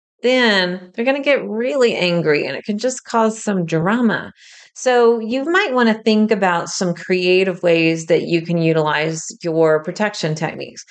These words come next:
Now, I always say to use the aura bubble morning, noon, and night, or anytime you're getting ready to have a conversation or you're going into public, you're going into work,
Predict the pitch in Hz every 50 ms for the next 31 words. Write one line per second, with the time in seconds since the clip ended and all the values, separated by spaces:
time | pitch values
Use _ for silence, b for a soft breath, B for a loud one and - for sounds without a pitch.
0 | B B B B B B - 196 185 165 190 202 214 226 233 240 233 - 214 196
1 | 196 180 190 185 180 185 - - 180 185 180 180 180 175 170 165 170 165 165 160
2 | 165 160 165 165 160 165 175 185 190 196 196 196 190 190 196 - 160 160 170 180
3 | 190 196 202 202 202 - - 180 170 170 175 196 208 220 220 233 - - - b
4 | b b b b b - - - - 208 220 226 226 220 220 226 208 202 202 202
5 | 190 185 185 196 196 190 190 185 185 180 180 175 180 175 175 170 160 160 160 -
6 | 185 165 165 160 160 165 160 - 196 190 190 185 185 - 190 180 180 175 175 175
7 | 170 143 160 160 156 156 156 165 165 165 165 160 160 156 160 160 - - 208 190
8 | 185 175 170 170 170 170 156 160 156 151 156 156 147 160 156 - 175 165 165 175
9 | 185 185 180 180 180 -